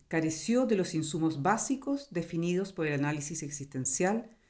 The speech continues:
para desarrollar una autoestima que le permitiese lidiar con situaciones como la vivida con Pedro Pablo y los WhatsApp. Consideración,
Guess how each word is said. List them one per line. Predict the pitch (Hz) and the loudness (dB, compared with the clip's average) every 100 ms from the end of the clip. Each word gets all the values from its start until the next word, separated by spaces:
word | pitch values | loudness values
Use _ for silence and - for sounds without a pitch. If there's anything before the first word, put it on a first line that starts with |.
| _ _ _ | _ _ _
para | 185 180 | 2 4
desarrollar | 175 170 160 160 156 208 233 | 4 2 0 0 2 0 0
una | 202 180 | 0 0
autoestima | 160 147 - 220 233 262 262 | 0 -4 -2 2 4 4 2
que | 180 | 2
le | 160 | 2
permitiese | 160 156 156 170 160 151 | 2 0 0 0 0 0
lidiar | 143 139 190 240 277 | 0 2 4 4 2
con | - 220 | -2 -4
situaciones | 180 170 - - 202 220 247 - _ | -2 -4 -2 4 4 4 -2 -8 _
como | 165 151 | 0 2
la | 147 | 2
vivida | 151 170 208 208 | 4 4 4 4
con | 170 156 | 2 2
Pedro | 147 143 143 | 4 4 4
Pablo | 190 233 254 262 | 4 4 2 0
y | 196 | -2
los | 185 | -2
WhatsApp. | 175 170 - 120 - - _ _ _ - | -2 -4 -4 -6 -10 -20 _ _ _ -10
Consideración, | - 139 139 135 139 - 202 220 220 - | -2 -2 0 -4 -2 2 4 4 0 -4